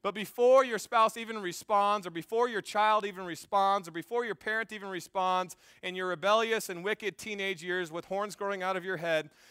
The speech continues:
you already have your formulated response to the next thing your parent's gonna say. Habakkuk's in that same situation. He's saying, "I already know what I wanna say after you say what you're gonna say."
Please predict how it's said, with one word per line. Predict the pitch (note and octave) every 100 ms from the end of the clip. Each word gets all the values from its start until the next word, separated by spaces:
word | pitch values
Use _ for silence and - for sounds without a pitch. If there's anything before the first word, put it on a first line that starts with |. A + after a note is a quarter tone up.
| _ _
you | E3+ A3+ C4+
already | B3 B3 B3 A3
have | D#3+ A3 A3 G#3
your | F3 F3
formulated | - A3+ A#3+ A#3+ A#3 A3+ G#3
response | F#3 E3+ - - G#3+ F#3 E3+ - - _ -
to | F#3
the | F3+
next | G3+ A#3+ -
thing | A#3 G#3
your | G3
parent's | G#3 G3+ F#3+ -
gonna | F#3 E3
say. | - C#3 A2 G#2+ _ _ _ _ _ _ _ _ _ _ _
Habakkuk's | F3 G#3 A#3 B3+ G#3
in | G#3+
that | G3 F3+
same | - A#3 A#3
situation. | G#3 A3 G#3 F#3+ F#3 - F3+
He's | F3
saying, | F#3+ E3+ - - - -
"I | G3 C4
already | B3 A#3 A3
know | G3 A3 G#3+
what | F#3 F#3
I | G#3
wanna | A3+ F#3 D#3+
say | - F3 D#3 D#3+ - _ _
after | F3 - E3
you | F#3 C4
say | - F3+ D#3 D3 D3 _ _
what | D3+ F#3+
you're | F3+ A3
gonna | F3+ D#3 C3
say." | - C3 G#2+